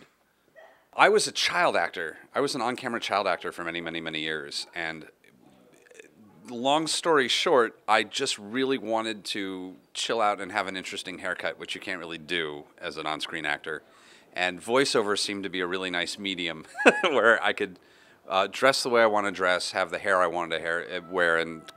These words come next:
color it and be weird and still get the acting bug out and actually, like, scrape a living, uh,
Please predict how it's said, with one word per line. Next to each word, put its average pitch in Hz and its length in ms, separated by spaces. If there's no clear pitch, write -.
color 85 280
it 82 100
and 82 160
be 80 100
weird 78 380
and 73 200
still 147 720
get 110 200
the 107 100
acting 95 340
bug 82 240
out 78 240
and 78 100
actually, 73 320
like, 76 200
scrape - 380
a 80 40
living, 76 500
uh, 76 360